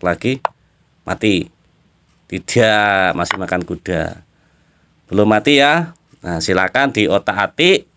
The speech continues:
di rumah. Cuma ini susah nih ya, menterinya ada tiga. Dibuka di papan catur belum bisa. Tapi silakan aja di screenshot agar bisa dipecahkan dan di komen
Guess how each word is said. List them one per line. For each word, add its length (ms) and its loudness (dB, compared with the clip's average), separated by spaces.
di 160 0
rumah. 560 2
Cuma 160 0
ini 80 6
susah 320 2
nih 240 6
ya, 80 4
menterinya 400 0
ada 80 0
tiga. 560 0
Dibuka 480 -4
di 160 -4
papan 240 -2
catur 400 0
belum 240 2
bisa. 400 0
Tapi 480 2
silakan 500 0
aja 140 0
di 160 0
screenshot 560 0
agar 320 -2
bisa 240 -2
dipecahkan 880 -2
dan 160 -2
di 160 -4
komen 640 2